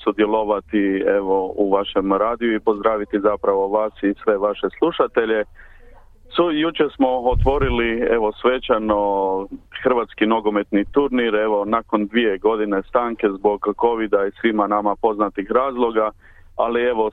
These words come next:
sve hrvatski nogomet ponovno se vratio u Australiju među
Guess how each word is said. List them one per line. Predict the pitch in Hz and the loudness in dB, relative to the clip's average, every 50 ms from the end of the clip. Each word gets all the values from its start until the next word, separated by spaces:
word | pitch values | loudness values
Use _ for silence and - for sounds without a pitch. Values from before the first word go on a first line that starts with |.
| - - | -2 -2
sve | 139 127 127 | -2 -2 0
hrvatski | - 147 131 127 123 117 110 107 - - - 110 | 0 0 0 2 0 -2 -2 -4 -2 0 0 0
nogomet | 107 110 113 120 123 127 117 117 110 110 107 101 - | 2 2 2 0 0 0 0 0 0 0 -2 -2 -2
ponovno | - 127 123 120 113 110 107 104 | -2 -2 0 0 -2 -2 -2 -2
se | - - 107 | 0 0 0
vratio | 101 104 107 110 110 - - 117 107 107 104 104 | 2 2 0 0 -2 -2 0 0 2 2 2 0
u | 101 101 101 | 0 0 0
Australiju | 98 101 104 - _ - 127 127 127 127 123 120 120 113 113 | 0 -2 -4 -4 _ 0 0 2 0 0 -2 0 0 0 0
među | 107 104 104 101 107 104 104 104 101 95 | 0 0 0 0 0 0 2 2 2 0